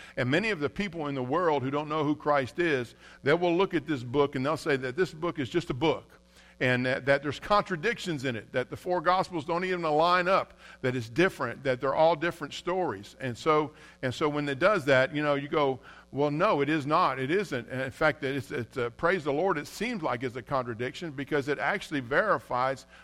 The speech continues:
the truth and reality of the Scriptures. Uh, and so as we go into this this morning, I want you to think about these four Gospels and how important they are and to the life and the ministry of Jesus Christ. And so,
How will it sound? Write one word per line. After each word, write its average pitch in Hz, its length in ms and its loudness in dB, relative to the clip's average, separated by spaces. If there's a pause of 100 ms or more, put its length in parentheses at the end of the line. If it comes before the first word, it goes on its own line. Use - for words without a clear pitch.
the 127 120 -2
truth 190 340 -6
and 135 100 -8
reality 143 500 0
of 127 100 -8
the 127 80 -8
Scriptures. - 640 -4
Uh, 113 360 -4
and 120 180 -6
so 135 320 2 (240)
as 123 160 0
we 165 140 0
go 170 240 0
into 151 280 -4
this 139 240 -4
this 131 220 -10
morning, 165 300 -2
I - 20 -4
want 139 240 -6
you 127 80 -6
to - 40 -12
think 175 220 -2
about 113 400 0 (300)
these 139 240 0
four 151 260 0
Gospels 139 640 0
and 117 80 -4
how 139 240 -2
important 170 460 -2
they 120 160 -2
are 113 340 0 (280)
and 113 140 -6
to 131 80 -2
the 117 100 0
life 139 360 2
and 120 100 -6
the 117 40 -4
ministry 131 480 -4
of 107 80 -8
Jesus 110 340 -8
Christ. 147 440 0
And 117 120 -10
so, 135 340 2